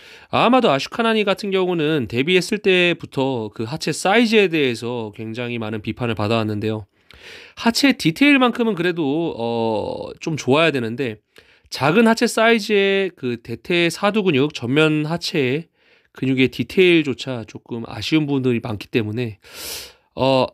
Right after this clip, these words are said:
지금 몇 년째? 한 삼 년에서 사 년째 그러한 부분들을 보완하고 있지 못하기 때문에 아메드 아슈카나니 같은 경우는 여러분들 앞서 말씀드렸다시피,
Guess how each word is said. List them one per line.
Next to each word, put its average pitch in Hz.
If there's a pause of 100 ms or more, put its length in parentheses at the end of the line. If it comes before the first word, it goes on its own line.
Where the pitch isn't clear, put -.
(140)
지금 170
몇 120
년째? 180 (100)
한 127
삼 196
년에서 196
사 202
년째 156
그러한 139
부분들을 113 (540)
보완하고 147
있지 127
못하기 131
때문에 110 (800)
아메드 202
아슈카나니 185
같은 170
경우는 165
여러분들 151
앞서 127
말씀드렸다시피, 127